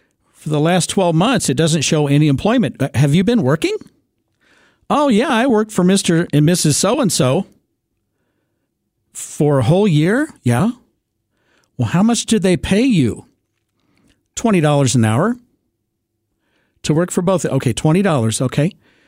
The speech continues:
Um, d-, do you have an employment contract or employment agreement with them?" "No." "And they've paid you that much money for this entire time?" "Yes." "What are their names?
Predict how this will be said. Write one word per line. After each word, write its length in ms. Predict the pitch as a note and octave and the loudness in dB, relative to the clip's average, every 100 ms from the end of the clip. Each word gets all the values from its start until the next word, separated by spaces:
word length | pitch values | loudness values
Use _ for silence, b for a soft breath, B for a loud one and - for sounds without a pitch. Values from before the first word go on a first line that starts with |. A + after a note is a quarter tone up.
| b b - | b b -2
Um, 440 | F3+ F#3 F3+ E3+ | 0 2 2 0
d-, 280 | D#3 C3 D3 | 0 -4 -2
do 80 | F3 | 0
you 40 | |
have 80 | B3 | 0
an 60 | |
employment 920 | G#3 - E3 G#3 B3 - - - - | -2 0 0 2 0 -2 -12 -16 -16
contract 560 | - G3 A3 G#3 G#3 G3+ | -4 -2 0 0 -2 -2
or 40 | |
employment 400 | C#3+ - F3 G3 - - C3 - | -2 0 0 0 -6 -10 -10 -4
agreement 400 | C3+ D3 G3+ D4 | 0 2 2 0
with 160 | A3 | -2
them?" 260 | A#3+ B3 C4 | 0 0 0
"No." 500 | C#3+ C3+ B2 F#3 C#4 - _ _ _ _ _ _ _ _ _ _ _ _ | 2 2 2 0 -2 -6 _ _ _ _ _ _ _ _ _ _ _ _
"And 160 | D3 D#3+ | -2 0
they've 220 | F#3+ B3+ | 0 0
paid 300 | - B3+ F#3+ | 0 0 0
you 140 | F#3 D#3 | 0 0
that 160 | E3+ | 0
much 220 | G3 G#3+ - | 0 -2 0
money 380 | F3+ D3+ D3 D#3+ _ _ _ _ _ _ _ _ _ _ _ _ _ _ _ _ | 0 2 0 -4 _ _ _ _ _ _ _ _ _ _ _ _ _ _ _ _
for 420 | - E3+ E3 D#3+ | -4 0 2 2
this 200 | D3+ D3 | 0 0
entire 320 | D3+ D#3+ D#3 | 2 2 0
time?" 280 | C3+ A#2+ - _ - | 0 -2 -4 _ -2
"Yes." 340 | G#3+ - - _ _ B B B B | -2 -2 -8 _ _ B B B B
"What 180 | C3+ G3+ | -2 0
are 80 | C4 | 0
their 160 | C4+ | 2
names? 640 | G#3 C#3+ C#3 A3 C#4+ - | 2 2 2 0 -2 -6